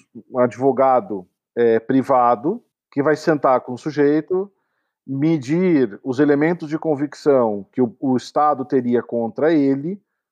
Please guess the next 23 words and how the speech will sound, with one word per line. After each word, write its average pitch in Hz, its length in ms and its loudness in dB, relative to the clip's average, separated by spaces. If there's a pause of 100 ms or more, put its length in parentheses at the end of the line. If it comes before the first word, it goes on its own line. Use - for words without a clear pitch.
(100)
fazer 139 200 2
um, 160 200 -2
um 139 60 -8
cálculo 151 420 2
de 131 100 -4
custo-benefício 131 840 -4
e - 20 -20
falar, 165 180 2
"Olha, 113 400 0 (600)
teoria 147 260 2
dos 156 160 -4
jogos, 160 480 0 (100)
vale 151 240 2
a 156 60 2
pena 151 240 0
um 156 80 2
acordo 147 420 0
aqui." 117 340 -6 (320)
E 160 80 0
eu 165 100 2
quero, 202 340 2
nesse 165 300 -2
momento, 165 500 -4